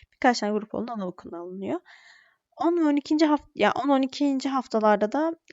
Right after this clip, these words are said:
korelasyon ve regresyon görülüyor. İki değişken arasındaki ilişkiyi incelemek, yönünü ve gücünü belirlemek, ayrıca bağımlı değişkenin yordamlaması konuları ele alınıyor.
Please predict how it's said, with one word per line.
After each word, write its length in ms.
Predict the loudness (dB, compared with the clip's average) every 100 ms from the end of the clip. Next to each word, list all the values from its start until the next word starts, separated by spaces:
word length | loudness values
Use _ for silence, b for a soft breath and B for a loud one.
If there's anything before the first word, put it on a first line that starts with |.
| -2
korelasyon 580 | 4 6 4 2 0
ve 120 | 2 2
regresyon 560 | 0 -2 -2 -2 2
görülüyor. 380 | 2 0 0 -2
İki 200 | 0 2
değişken 340 | 4 2 0 0
arasındaki 540 | 0 0 -4 -4 -4
ilişkiyi 380 | -8 -8 -4 -2
incelemek, 520 | 0 -2 -2 -4 -2
yönünü 260 | -2 0 -2
ve 80 |
gücünü 340 | -2 -2 0 2
belirlemek, 500 | 2 0 -6 -6 -2
ayrıca 400 | 2 4 4 4
bağımlı 340 | 4 4 2
değişkenin 420 | 2 2 0 -4 0
yordamlaması 640 | 0 0 -2 -2 -4 -4
konuları 360 | -4 -4 -2 -2
ele 180 | 0
alınıyor. 340 | -2 -4 -10